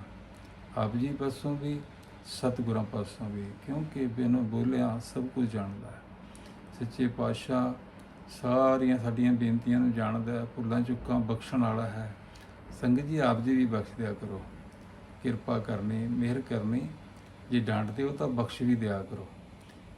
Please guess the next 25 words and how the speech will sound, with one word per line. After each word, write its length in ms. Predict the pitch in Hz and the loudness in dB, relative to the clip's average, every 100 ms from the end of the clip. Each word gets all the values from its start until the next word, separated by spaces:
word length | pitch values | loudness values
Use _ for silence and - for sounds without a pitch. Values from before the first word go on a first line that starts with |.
| - | -8
ਇਸ 180 | 131 - | -6 -4
ਕਰਕੇ 520 | 123 107 - 113 107 113 - - - - 127 | -2 -2 -4 -6 -6 -6 -14 -20 -20 -10 -2
ਆਪ 240 | 117 117 | 0 2
ਜੀ 200 | 123 127 | 2 2
ਦੀ 140 | 123 | 4
ਸਿਰਤ 380 | 120 127 107 - | 2 0 -2 -4
ਇਹੀ, 420 | - 120 104 107 120 - - - - | -6 -4 -2 -4 -6 -12 -20 -18 -4
ਆਪ 240 | 127 127 135 | 0 0 0
ਜੀ 180 | 139 | -4
ਦੇ 140 | 139 139 | -2 -2
ਪਿਆਰ 400 | 123 120 113 117 | 0 2 4 4
ਨਾਲ 200 | 120 120 | 4 4
ਹੀ 180 | 117 113 | 0 -2
ਅਸੀਂ 220 | - 123 | -2 -4
ਚੱਲ 240 | - 104 | -2 -4
ਰਹੇ 240 | 98 113 139 | -2 -2 -2
ਹਾਂ। 180 | 131 131 - - - - - - | -4 -8 -14 -18 -18 -18 -18 -8
ਪਿਆਰ 300 | - 117 120 | 2 4 4
ਕਰੀਏ 400 | 120 120 110 131 | 4 0 0 0
ਇੱਕ 100 | 151 | 0
ਦੂਜੇ 380 | 139 123 107 113 | 2 2 4 0
ਨਾਲ, 180 | 107 101 92 - - - - - - - - - - - - - 110 98 104 98 | 0 -2 -8 -14 -18 -18 -16 -18 -18 -18 -18 -20 -18 -20 -20 -10 -6 -4 -4 -4
ਦੂਰੀਆਂ 440 | 110 117 120 127 117 | 0 4 8 8 6
ਨਾ 160 | 107 | 2
ਬਣਾਈਏ। 560 | 117 123 101 104 127 | 2 2 2 2 0